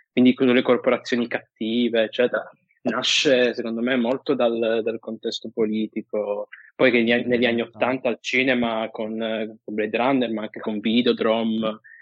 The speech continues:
Speaker 1: e Si Vivono, che poi non sono film per forza cyberpunk, però che hanno sempre questa cosa del, della critica al consumismo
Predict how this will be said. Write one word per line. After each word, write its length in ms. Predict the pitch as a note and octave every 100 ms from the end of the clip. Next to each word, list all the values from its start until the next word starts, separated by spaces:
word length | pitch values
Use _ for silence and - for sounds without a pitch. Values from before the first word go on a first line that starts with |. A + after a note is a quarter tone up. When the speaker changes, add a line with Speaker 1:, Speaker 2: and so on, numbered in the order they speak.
| -
Speaker 1:
e 100 | A#2
Si 200 | - A#2+
Vivono, 560 | G#2+ A2+ B2+ A#2 A2+ A2+
che 100 | A2
poi 320 | A#2+ A2+ A2 _ _ _
non 360 | - A2+ A2+ A2+
sono 240 | - A2+
film 220 | - A#2
per 120 | A#2 -
forza 360 | A#2 - B2
cyberpunk, 760 | - A2+ A2 - A#2+ A2+ A2 A#2
però 320 | A#2 A2+ A2 _ _ _
che 80 | B2+
hanno 160 | A#2
sempre 320 | A2+ C3 A#2+ A2+
questa 300 | - A#2+ A2
cosa 280 | A2 A2
del, 720 | G#2+ G#2+ G#2+ G#2+ G#2+ G#2+ G#2 G#2 _ -
della 220 | A#2+ G#2+
critica 400 | - A#2+ B2+ A#2+
al 100 | A2
consumismo 880 | - A2 - A2+ A2 A2 G#2+ G#2